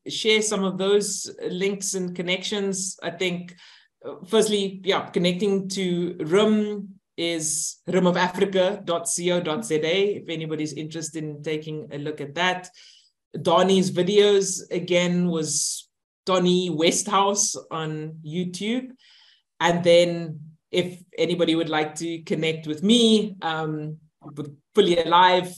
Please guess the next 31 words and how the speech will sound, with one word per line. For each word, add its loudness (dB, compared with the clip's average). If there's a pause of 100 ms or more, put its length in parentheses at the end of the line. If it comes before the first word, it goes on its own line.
(880)
whether -4
you're 2
intrigued -2
about 2
some -6
self-discovery 2
for 6
yourself 2
or -2
whether -4
you're -2
part 0
of -2
a -6
team, 2
might -2
be -2
interested -4
in -4
doing, -2 (800)
um, -4 (120)
any -2
of 0
the 2
training, 4
workshops, -2
team -4
building, -4
et -6
cetera, -2
that -6